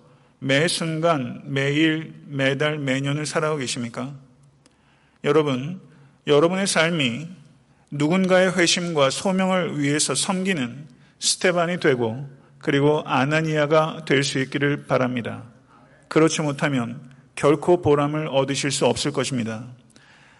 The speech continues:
아나니아의 안수로 사울의 눈에서 비늘 같은 것이 벗어져 다시 보게 됐습니다. 그런데 십구 절을 보니까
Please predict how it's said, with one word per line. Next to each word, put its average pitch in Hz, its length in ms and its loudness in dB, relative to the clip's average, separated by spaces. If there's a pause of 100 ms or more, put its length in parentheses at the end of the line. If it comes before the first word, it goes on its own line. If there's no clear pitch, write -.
(100)
아나니아의 180 420 4
안수로 160 440 2
사울의 175 400 2
눈에서 147 340 0
비늘 156 320 0
같은 156 260 0
것이 151 200 0
벗어져 135 360 0
다시 139 300 -2
보게 147 280 0
됐습니다. 123 560 -4
그런데 143 200 -6
십구 196 340 -2
절을 180 200 2
보니까 139 580 -4